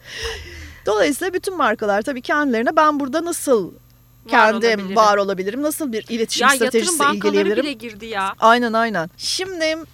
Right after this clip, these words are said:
Speaker 1: TikTok'un bu kadar büyük bir başarı elde etmesine rağmen, hani kullanıcı tarafından bu kadar sevilmesi ve benimsenmesine rağmen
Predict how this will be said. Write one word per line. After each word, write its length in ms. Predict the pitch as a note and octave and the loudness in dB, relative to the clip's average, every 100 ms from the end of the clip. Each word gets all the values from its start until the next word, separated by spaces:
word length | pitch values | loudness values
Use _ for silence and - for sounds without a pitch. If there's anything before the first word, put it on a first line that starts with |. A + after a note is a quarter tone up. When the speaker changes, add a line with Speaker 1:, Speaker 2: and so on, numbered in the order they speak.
| - | -2
Speaker 1:
TikTok'un 680 | - A4+ - A#4+ - C#4+ E4+ - A#3+ | 0 0 2 0 2 -2 -2 -10 -10
bu 120 | D4+ | -4
kadar 380 | F#4+ E4 D#4 A#3 | 4 6 6 2
büyük 260 | D#4 - | -2 -2
bir 160 | C#4+ G#3+ | -8 0
başarı 500 | A#3+ - C4 C4+ D4+ - _ | 0 0 -2 -2 -6 -10 _
elde 300 | G#3 G3+ G3+ | -4 -2 -2
etmesine 560 | G3+ - G3+ - G#3 G#3 | -4 -6 -10 -8 -4 -2
rağmen, 440 | F3+ D3+ C#3+ G3+ D#4+ | -2 -2 -4 -6 -8
hani 340 | F#3 F#3 E3+ F3+ - _ - _ - | -6 -6 -8 -14 -20 _ -20 _ -14
kullanıcı 500 | - B3 A#3+ C4 C#4 | -2 2 2 2 0
tarafından 520 | - A#3+ A#3 A3+ A#3+ | 0 -2 -2 -4 -2
bu 60 | C#4 | -2
kadar 260 | D#4 A#3 | -2 -2
sevilmesi 540 | G#3 A#3 G#3+ F#3+ F3+ F#3+ | -2 -4 -6 -8 -8 -8
ve 140 | F#3+ | -4
benimsenmesine 920 | F#3+ G3+ G3+ A#3 A3 G#3 G3+ - A3+ | -4 -4 -6 -4 -4 -6 -8 -6 -4
rağmen 380 | G3 E3+ F3 E4+ | -2 -2 0 -2